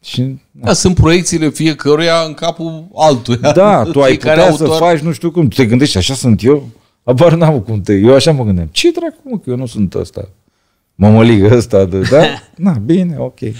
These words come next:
Speaker 3: af-, afară, în, la multe proiecte, sunt mulți la o masă rotundă sau pătrată sau cum o fi ea și scriu toți în brainstorming acolo.
Speaker 1: Păi asta e la televiziune, da.
Speaker 3: La
Speaker 1: Așa
Speaker 3: televiziune.
Speaker 1: e, da.
Speaker 3: Uh,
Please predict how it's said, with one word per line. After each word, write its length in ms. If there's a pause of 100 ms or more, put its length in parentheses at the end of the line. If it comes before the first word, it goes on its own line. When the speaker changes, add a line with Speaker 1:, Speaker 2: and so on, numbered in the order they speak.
(760)
Speaker 3:
af-, 360
afară, 480
în, 420
la 160
multe 300
proiecte, 460
sunt 340 (260)
mulți 560
la 120
o 140
masă 640
rotundă 580
sau 240
pătrată 460
sau 160
cum 240
o 60
fi 240
ea 220
și 240
scriu 320
toți 340
în 100
brainstorming 600
acolo. 280
Speaker 1:
Păi 80
asta 180
e 120
la 160
televiziune, 560
da. 140
Speaker 3:
La 220
Speaker 1:
Așa 100
Speaker 3:
televiziune. 560
Speaker 1:
e, 500
da. 300
Speaker 3:
Uh, 100